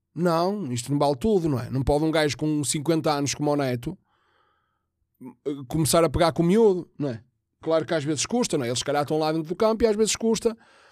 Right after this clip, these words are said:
estão a perder e, opá, o gajo está a demorar muito tempo. Custa, claro que custa, ninguém está a dizer que não custa. Agora temos que ter aqui um bocado de cabeça, tá bem? Irmão Ruben. Pronto. Olhem, Irmandade, estamos aí entregues.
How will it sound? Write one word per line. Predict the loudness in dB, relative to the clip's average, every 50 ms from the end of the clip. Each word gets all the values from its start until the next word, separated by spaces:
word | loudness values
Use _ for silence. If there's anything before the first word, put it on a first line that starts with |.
| _ _ _ _ _
estão | 0 2 4 4
a | 4
perder | 6 6 4 8 8 6 6 6 4
e, | 2
opá, | 2 2 2 0
o | 2 2 2 2 2
gajo | 2 0 0
está | 0 0 -2
a |
demorar | 0 2 2 2 2
muito | 2 0 0 0
tempo. | -2 -2 -2 -2 -4 -8 -12 -12 _
Custa, | 2 2 2 2 0 -2 -4
claro | -2 -2 -2 -2 0
que | 2
custa, | 2 2 2 0 -2
ninguém | -2 -2 -2
está | -2 -2 -4
a |
dizer | -2 -2 -4
que | -2 -2
não | -2 -2
custa. | 0 2 0 0 0 -2 -8 -12 -12 -14 _ _ _ _ _ _ _ _ _ _ _ _ _
Agora | -2 -2 0 0 -2 -2
temos | -2 -2 -2 -2
que | -2
ter | -2 -2 -2
aqui | 0 0 0
um | -2
bocado | -2 -2 -2 -4
de | -4 -4
cabeça, | -2 0 2 2 0 -2 -4 -6
tá | -4 -2
bem? | -2 -2 -2 -2 -4 -8 -6
Irmão | -4 -2 0 0 0 0
Ruben. | 0 0 -2 -2 -6 -10 -14 _ _ _ _ _ _ _ _ _ _ _ _ _
Pronto. | -4 -2 0 2 2 2 2 2 0 -2 -8 -12 _ _ _ _ _ _ _ _ _ -20 _ _ _ _ _ _ _ _ _ _ 4
Olhem, | 6 6 6 6
Irmandade, | 6 6 6 6 6 6 6 4 4 2
estamos | 2 2 2 2 2 2
aí | 2 2
entregues. | 2 0 0 -2 0 -2 -2 -4 -4 -8 -10